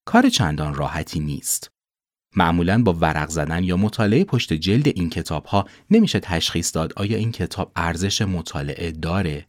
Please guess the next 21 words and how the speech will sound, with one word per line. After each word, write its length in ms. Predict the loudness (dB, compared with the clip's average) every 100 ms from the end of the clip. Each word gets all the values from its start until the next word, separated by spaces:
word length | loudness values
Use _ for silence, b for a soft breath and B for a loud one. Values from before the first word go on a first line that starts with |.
| -10
یا 200 | -6 -6
نه. 260 | -6 -8 -12 _ _ _ _ _ _ _ -4
یکی 260 | -2 0 2
از 140 | 2
راه‌هایی 380 | 0 -2 -2 -2
که 240 | 0 -4 -2
کمک 440 | 4 6 4 2
می‌کنه 320 | -2 2 0 0
کتاب‌های 640 | -2 -4 -4 -4 0 0
بهتری 400 | 0 -2 -6 -6
پیدا 300 | -6 -8 -8
کنیم، 340 | -8 -4 -4 -4
شنیدن 560 | -2 4 4 6 4 4
نظرات 500 | 4 2 -2 -4 -4
دیگرانه. 680 | -6 -6 -8 -8 -12 -14 _ _ _ _ -4
دیگرانی 400 | 0 2 0 -4
که 120 | -6
کتاب‌های 540 | -6 -4 -4 -4 -4 -4
مختلف 560 | -6 -6 -6 -6 -6
رو 60 | -8
خوندن 560 | -4 -4 -2 -2 -4